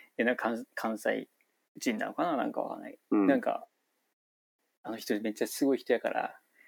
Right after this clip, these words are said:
Speaker 1: 質問考えといた方がいいで」とか言って。
Speaker 2: おー。
Speaker 1: <laughs> 言うわけよ。
Speaker 2: あー。質問考えるっていうね。出た出た。うん。
Speaker 1: な-、何の仕事してるかも知らないし。
Speaker 2: そうだよね。そんなやつに何の質問するんだっていうね。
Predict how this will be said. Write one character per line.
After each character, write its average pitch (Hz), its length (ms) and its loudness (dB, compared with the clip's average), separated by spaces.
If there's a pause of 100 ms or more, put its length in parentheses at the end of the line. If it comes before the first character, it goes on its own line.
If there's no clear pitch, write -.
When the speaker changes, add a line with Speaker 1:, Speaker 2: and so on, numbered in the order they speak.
(640)
Speaker 1:
質 - 160 -4
問 139 140 2
考 147 100 -2 (120)
え 147 80 4
と 160 100 6
い 151 40 4
た 135 80 2
方 110 80 2
が 117 100 2
い 131 60 4
い 120 40 2
で」 104 260 0
と - 80 -12
か - 60 -2
言 - 80 -8
っ - 20 -16
て。 - 120 -12 (220)
Speaker 2:
お 117 180 10
ー。 113 480 10 (360)
Speaker 1:
<laughs> - 320 -18
言 139 180 10
う - 20 10
わ 120 80 10
け 120 100 10
よ。 - 60 12 (400)
Speaker 2:
あ 110 500 12
ー。 - 40 -12 (1080)
質 - 400 6
問 175 240 10 (120)
考 165 600 10
え 135 140 10
る 104 280 6
っ - 40 -20
て 107 100 8
い 87 140 8
う 80 40 4
ね。 98 240 6 (360)
出 92 60 0
た - 160 -4
出 90 140 2
た。 - 180 0 (140)
う - 40 4
ん。 98 40 8
Speaker 1:
な-、 85 300 2 (340)
何 277 140 -2
の 180 80 6
仕 - 160 -4
事 127 220 2
し - 100 -4
て 139 80 6
る 117 80 6
か 95 60 10
も - 100 -4
知 - 200 2
ら 131 140 8
な 139 160 8
い 117 100 4
し。 - 360 -2
Speaker 2:
そ 156 160 10
う - 20 10
だ 113 120 10
よ 104 60 8
ね。 131 240 10
そ 202 180 8
ん 208 120 6
な 208 100 10
や 202 80 10
つ 147 120 6
に 107 120 8
何 180 220 8
の 131 80 10
質 - 180 4
問 107 100 8
す - 120 4
る 104 100 8
ん 95 40 6
だ 85 80 8
っ - 100 -6
て - 60 -6
い 78 60 -2
う - 20 -6
ね。 123 180 2